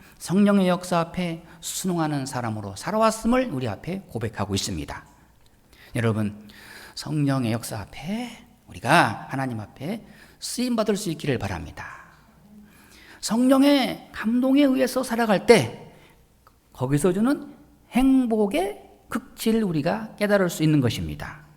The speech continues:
그런데 대체로 보면 사람들이, 그런 사람들이 많아요.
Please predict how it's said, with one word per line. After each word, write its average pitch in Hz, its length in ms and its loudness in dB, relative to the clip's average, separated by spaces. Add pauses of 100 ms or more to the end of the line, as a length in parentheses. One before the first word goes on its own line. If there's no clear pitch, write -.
(380)
그런데 202 560 0 (520)
대체로 165 340 -2
보면 147 260 0
사람들이, 120 640 -4 (480)
그런 160 220 0
사람들이 175 300 -4
많아요. 120 400 -8